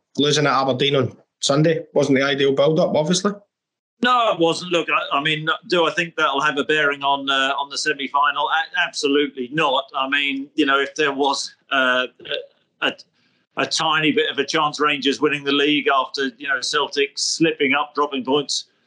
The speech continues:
Speaker 2: at the weekend, that was a, you know, an opportunity gone. I think that Michael Beale would have wanted to,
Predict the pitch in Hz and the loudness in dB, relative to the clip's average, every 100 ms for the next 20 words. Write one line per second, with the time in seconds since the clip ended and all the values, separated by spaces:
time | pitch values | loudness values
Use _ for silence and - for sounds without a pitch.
0 | _ - 143 139 151 143 151 147 147 147 | _ -4 -2 2 2 0 -2 -2 -2 -2
1 | 135 135 123 156 131 127 135 143 - - | -2 -2 -2 -2 0 0 0 -2 -4 -2
2 | 151 135 131 123 110 151 135 127 131 123 | 0 0 0 -2 0 0 2 0 -2 -2
3 | 139 127 139 139 135 - 127 113 143 131 | -6 -6 -2 -2 -2 -4 -14 0 2 2
4 | 123 131 120 127 139 139 127 - 131 120 | -2 -4 -6 -2 -4 -2 -6 -2 0 0